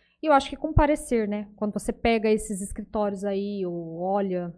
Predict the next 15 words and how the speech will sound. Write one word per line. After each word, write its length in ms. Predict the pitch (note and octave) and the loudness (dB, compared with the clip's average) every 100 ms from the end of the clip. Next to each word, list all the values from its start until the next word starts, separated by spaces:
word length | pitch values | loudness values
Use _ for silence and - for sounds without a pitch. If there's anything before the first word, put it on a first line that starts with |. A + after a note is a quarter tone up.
| - | -16
lança 520 | - D#3+ F3+ G3 - | -16 -10 -6 -6 -4
a 20 | G#3 | -4
luz 240 | G3+ G3 | -4 -2
aí 80 | G3+ | -4
com 120 | G3+ | -4
esse, 180 | F#3 - - | -10 -12 -4
pra 160 | G3 | -2
esses 240 | G3 G#3 G3+ | -2 -4 -8
escritórios 580 | - A3 - G3 F3+ | -6 -6 -2 -2 -4
que 300 | - G#3+ G3 - | -8 -8 -8 -4
fazem 420 | G#3 G3+ G3+ F#3+ - _ - | -2 -2 -4 -8 -12 _ -2
parecer 580 | G3 F#3 - A#3 B3+ G#3 | -2 -2 0 4 6 4
ou 100 | G3+ | 2
consultoria, 1040 | G#3+ G#3 - - G3 F#3+ C#4 D#4+ G3 E3+ - _ - _ - | -4 -8 -10 -6 -4 0 2 4 4 2 -6 _ -20 _ -6
ah, 600 | F#3+ F#3+ F#3 F3+ F3+ | -2 2 2 0 -4